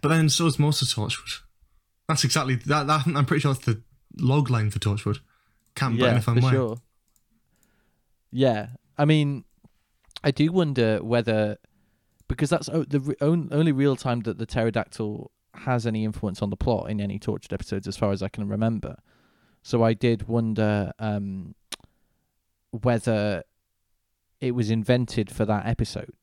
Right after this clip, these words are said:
Speaker 2: Do you know what I mean? I was, I wondered whether Chibnall was writing and he was like, "Oh, how do I resolve this? Like, uh, maybe Torchwood have a pet pterodactyl and
Speaker 1: Yeah.
Speaker 2: it fights her." Like, and then
Speaker 1: Yeah.
Speaker 2: they inserted it into the other episodes. So I don't know.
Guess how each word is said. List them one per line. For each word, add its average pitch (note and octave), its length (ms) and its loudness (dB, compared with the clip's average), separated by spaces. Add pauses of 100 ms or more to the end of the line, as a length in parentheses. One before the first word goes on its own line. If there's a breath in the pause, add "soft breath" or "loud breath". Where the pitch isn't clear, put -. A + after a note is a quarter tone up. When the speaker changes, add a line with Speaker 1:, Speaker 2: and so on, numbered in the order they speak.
Speaker 2:
Do - 100 -2
you B2+ 60 6
know B2+ 40 6
what B2+ 40 4
I B2 40 4
mean? C3+ 180 4
I A#2 80 2
was, B2 160 6
I A2 100 2
wondered B2 300 4
whether A#2 240 4
Chibnall A2 320 -2
was G2+ 140 0
writing G#2 320 2
and G2 80 -2
he G2+ 80 -2
was G2 160 -4
like, F#2+ 320 -4 (760)
"Oh, - 60 -20
how - 320 -4
do A2+ 140 2
I G#2+ 40 2
resolve G2+ 360 0
this? F#2+ 200 -8
Like, - 240 -12 (120)
uh, G2+ 480 0
maybe A2+ 680 -4 (420 soft breath)
Torchwood A#2+ 340 0
have A#2 140 2
a A#2 60 2
pet C3 220 2
pterodactyl C3 680 -4
and A2+ 360 -2
Speaker 1:
Yeah. A#2+ 360 2
Speaker 2:
it B2 60 -20
fights C3 320 -2
her." G3 160 0 (360 loud breath)
Like, C3 380 2
and B2+ 180 2
then B2+ 200 6
Speaker 1:
Yeah. A2+ 60 2
Speaker 2:
they A2+ 200 0
inserted A#2 480 0
it A2 80 -2
into A2+ 200 -4
the G#2+ 140 -2
other A#2 160 2
episodes. - 520 -8
So A2 100 -4
I A2 120 0
don't C3 200 4
know. A#2 280 2